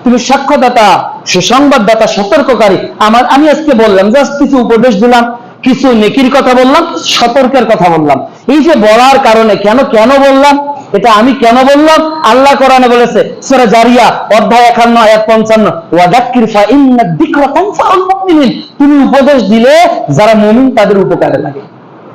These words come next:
এই যে যারা হেলেছিলেন বললাম, ঠিক হয়ে গেলেন না? তাহলে উপদেশ দেওয়ার কারণে আপনারই উপকার তো হলো, আপনি আল্লাহ রাসূলের হাদিস মানলেন, আর যে হারিয়ে যাওয়া সুন্নতকে জীবিত করে, তার আমল নামায় পঞ্চাশ জন শহীদের মর্যাদা লেখা হয়। তাহলে আপনি নেকিও পেলেন, সংসদও হলেন।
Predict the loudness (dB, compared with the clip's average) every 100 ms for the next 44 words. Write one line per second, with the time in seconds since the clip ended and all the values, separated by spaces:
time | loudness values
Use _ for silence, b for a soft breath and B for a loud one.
0 | -10 -2 0 2 2 2 2 0 0 0
1 | 0 0 0 0 0 0 2 2 2 2
2 | 2 -2 B B 0 2 2 2 2 2
3 | 2 2 0 2 2 2 2 2 2 2
4 | 0 0 0 0 -2 -2 -2 0 2 2
5 | 2 2 2 2 2 2 0 0 0 2
6 | 2 -2 -6 -2 0 2 2 2 2 2
7 | 2 2 2 2 4 2 2 0 2 2
8 | 0 0 2 2 0 0 2 2 2 2
9 | -2 -2 0 0 0 2 2 2 2 2
10 | 0 0 0 0 0 0 -2 -2 -2 0
11 | 0 0 0 0 0 -2 -4 -4 -6 -6
12 | -6 -6 -4 -2 -2 -2 0 0 0 0
13 | 2 2 2 2 2 2 2 2 2 0
14 | 0 0 0 2 0